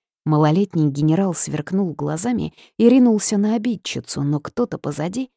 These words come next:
перехватил его со словами. «Мой юный генерал, принцесса и наставник государства неоднократно напоминали вам, что ваш приоритет —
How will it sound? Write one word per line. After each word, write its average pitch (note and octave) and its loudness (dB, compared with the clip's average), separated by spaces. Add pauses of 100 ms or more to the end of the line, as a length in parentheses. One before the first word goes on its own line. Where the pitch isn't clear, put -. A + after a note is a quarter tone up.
(340)
перехватил D3+ -4
его F3 -4
со F3 -2
словами. E3 -6 (1120)
«Мой D#3 6
юный D#3 2
генерал, D#3 -2 (320)
принцесса F3+ 4
и D#3+ 4
наставник D#3+ 0
государства D#3 -2
неоднократно D#3+ 0
напоминали F#3+ 0
вам, - -8 (240)
что - -4
ваш D3+ 0
приоритет — D3 -6